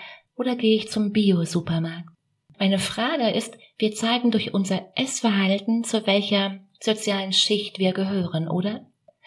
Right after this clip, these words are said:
Also wird ein individueller Ernährungsstil zum, zum neuen Statussymbol? Und ist womöglich die Individualisierung der, all der Ernährungsstile am Ende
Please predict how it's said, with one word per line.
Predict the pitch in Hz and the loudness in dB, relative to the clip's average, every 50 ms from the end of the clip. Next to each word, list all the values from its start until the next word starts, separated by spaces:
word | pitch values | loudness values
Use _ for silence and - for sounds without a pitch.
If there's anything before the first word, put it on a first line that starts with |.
| - - 180 - | -14 -14 -10 -4
Also | - 208 202 202 196 190 190 185 | -2 0 2 2 0 0 2 2
wird | 220 233 233 226 | 4 4 4 2
ein | 208 | -2
individueller | - - 196 202 196 196 196 196 196 196 190 190 190 190 190 185 - | -2 0 0 0 -2 -2 -2 -2 -2 -2 -2 -2 0 0 -2 -2 -2
Ernährungsstil | - 190 202 226 254 240 220 208 202 - - - 185 190 196 214 226 269 285 - | -2 0 0 0 0 0 -2 -2 -4 -6 -6 -4 -2 -2 -2 -2 -4 -6 -8 -10
zum, | - - - 196 196 196 196 190 185 - _ _ _ _ | -10 -6 -4 -4 -4 -4 -6 -8 -12 -14 _ _ _ _
zum | - - 226 208 202 | -4 0 2 2 4
neuen | 196 190 185 180 175 | 4 2 0 0 0
Statussymbol? | - - - 185 170 175 180 - 220 - - - 233 226 220 226 233 247 254 - - - - _ _ _ _ _ _ | 0 0 0 0 -2 -2 -2 -4 -6 -4 0 2 2 4 4 4 2 2 2 -2 -4 -10 -20 _ _ _ _ _ _
Und | 202 202 202 196 - - - - _ _ _ - | 0 2 2 0 -2 -8 -18 -20 _ _ _ 0
ist | 269 269 269 - - - - 202 | 0 0 0 -2 -8 -10 -4 -2
womöglich | 226 214 214 214 220 233 262 269 262 - 190 170 170 175 175 - - - - - | 0 0 2 2 2 4 4 2 0 0 -2 -2 -2 -4 -6 -10 -14 -14 -10 -6
die | 202 196 196 190 185 190 - - _ - | -6 -6 -4 -4 -6 -6 -8 -8 _ 2
Individualisierung | 226 233 240 240 220 226 220 220 202 - 202 196 202 196 - - 208 208 202 185 175 170 170 170 170 180 - - _ _ _ - | 4 4 4 4 2 2 2 2 0 0 0 -2 -2 -2 -2 -2 0 2 2 2 2 0 -4 -6 -8 -12 -16 -20 _ _ _ -4
der, | 208 196 190 190 185 - - _ _ _ | -2 -2 -2 -2 -6 -8 -12 _ _ _
all | - 220 254 277 | -2 0 0 0
der | 277 254 226 214 | 0 0 -2 -2
Ernährungsstile | 208 202 196 196 196 185 185 180 180 180 - - - 175 170 175 175 180 185 180 _ _ _ _ _ _ _ | -2 -2 -2 -2 0 0 0 0 0 -2 -2 -4 -4 -4 -2 -4 -4 -6 -8 -12 _ _ _ _ _ _ _
am | - 196 196 196 185 190 - | -4 -4 -2 -2 -4 -4 0
Ende | - 254 277 277 262 220 190 175 175 190 220 | 2 4 6 6 6 6 6 4 2 0 -2